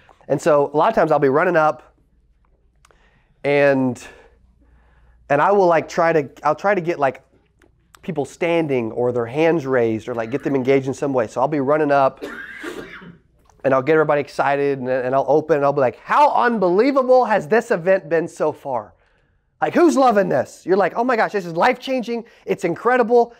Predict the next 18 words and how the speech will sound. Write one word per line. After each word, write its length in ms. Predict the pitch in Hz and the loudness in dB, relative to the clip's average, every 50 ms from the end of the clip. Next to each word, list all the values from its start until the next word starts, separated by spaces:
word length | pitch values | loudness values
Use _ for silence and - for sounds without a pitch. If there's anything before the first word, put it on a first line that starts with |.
| _ - | _ -6
And 100 | 170 170 | -2 -2
I, 120 | 180 214 - | -2 -2 -4
what 140 | 180 196 226 | -4 0 0
I 60 | 226 | 0
can 140 | 220 226 208 | 0 -2 -8
tell 200 | 196 262 277 285 | -4 -2 0 0
you 200 | 262 196 196 160 | 0 -2 -4 -4
is 160 | 151 143 143 | -4 -4 -4
it's 100 | 151 135 | -8 -8
about 380 | 147 131 131 156 180 208 202 - | -8 -6 -2 0 -2 -2 -2 -4
to 80 | 196 180 | -12 -12
get 260 | 156 185 170 - - | -10 -10 -10 -10 -12
even 280 | 165 151 131 127 117 | -14 -14 -12 -14 -16
better. 380 | 104 - 147 135 113 107 101 _ _ _ _ _ _ _ _ _ _ _ _ _ _ _ _ _ _ _ _ _ _ _ _ _ _ _ _ _ _ _ _ _ _ _ _ _ _ _ | -16 -20 -20 -20 -20 -20 -20 _ _ _ _ _ _ _ _ _ _ _ _ _ _ _ _ _ _ _ _ _ _ _ _ _ _ _ _ _ _ _ _ _ _ _ _ _ _ _
I'm 160 | - 151 190 226 | -2 -2 0 2
gonna 140 | 247 233 | 2 0
give 240 | 202 175 214 214 180 | 0 0 -2 -4 -4
you 400 | 175 170 165 160 139 123 110 - | -4 -6 -4 -4 -4 -4 -4 -10